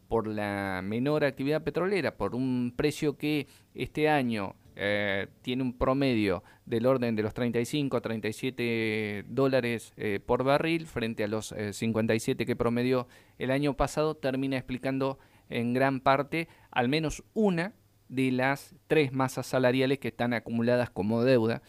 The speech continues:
en este momento, eh, frente a los agentes, eh, públicos provinciales. La alternativa para esto, lo que se conoce hasta aquí, lo que trasciende, ahora seguramente tendremos algunos detalles más, salir a tomar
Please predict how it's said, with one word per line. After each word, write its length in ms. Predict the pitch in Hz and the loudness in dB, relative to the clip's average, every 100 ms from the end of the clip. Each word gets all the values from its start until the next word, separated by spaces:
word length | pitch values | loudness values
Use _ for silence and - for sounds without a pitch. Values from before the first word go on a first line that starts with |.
| - - | -20 -12
en 160 | 110 117 | -8 -6
este 280 | 113 - | -6 -6
momento, 600 | 110 113 113 117 - 139 - _ _ | -6 -4 -4 -4 -8 -10 -12 _ _
eh, 260 | - 101 92 | -6 -4 -4
frente 320 | - 117 107 | -4 -6 -4
a 40 | 107 | -4
los 160 | 98 | -4
agentes, 600 | 104 - 107 101 98 - - | -6 -6 -6 -2 -4 -6 -8
eh, 120 | 85 | -8
públicos 460 | - 104 104 101 | -4 -2 0 0
provinciales. 1000 | - 95 95 95 95 82 78 76 - - - - - - - | 0 2 2 2 -2 -4 -4 -4 -6 -10 -14 -20 -20 -20 0
La 160 | 135 | 6
alternativa 640 | 139 135 151 156 160 175 170 | 6 8 6 6 6 6 6
para 260 | 170 170 165 | 8 8 8
esto, 540 | 175 - 202 208 - _ _ _ _ _ _ _ _ _ _ | 6 2 4 4 2 _ _ _ _ _ _ _ _ _ _
lo 400 | - 123 123 123 | -2 4 6 6
que 100 | - | 4
se 140 | 117 117 | -2 0
conoce 480 | 120 143 151 - 135 | 2 4 4 2 -2
hasta 160 | - | 0
aquí, 220 | 135 208 | -2 -2
lo 160 | 185 123 | 0 0
que 80 | 95 | -2
trasciende, 520 | 110 110 170 160 131 | -4 -4 -2 -2 0
ahora 200 | 120 120 | 2 0
seguramente 440 | - 120 123 120 | -2 -4 -4 -6
tendremos 440 | 113 113 123 123 - | -8 -8 -8 -8 -6
algunos 340 | 113 127 123 | -6 -6 -6
detalles 460 | 123 120 127 123 127 | -6 -4 -4 -2 -4
más, 320 | 156 165 - - - _ | -4 -6 -10 -20 -20 _
salir 420 | - 143 147 160 | -2 0 4 4
a 80 | 156 | 4
tomar 580 | 147 135 139 147 147 - | 4 2 4 2 2 -2